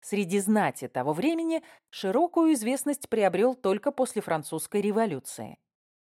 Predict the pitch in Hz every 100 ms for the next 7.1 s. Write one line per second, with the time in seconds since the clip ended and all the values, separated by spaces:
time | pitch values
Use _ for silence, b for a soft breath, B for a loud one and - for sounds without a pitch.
0 | _ 165 175 180 180 175 170 196 185 185
1 | 170 160 - 294 320 175 143 b _ _
2 | 170 175 - 240 - - 185 - 160 220
3 | 233 196 202 - 208 - 214 196 254 294
4 | 185 131 - b b - 165 - 185 165
5 | 160 175 170 208 190 - 180 160 185 180
6 | - 160 - - 160 - 220 262 - 311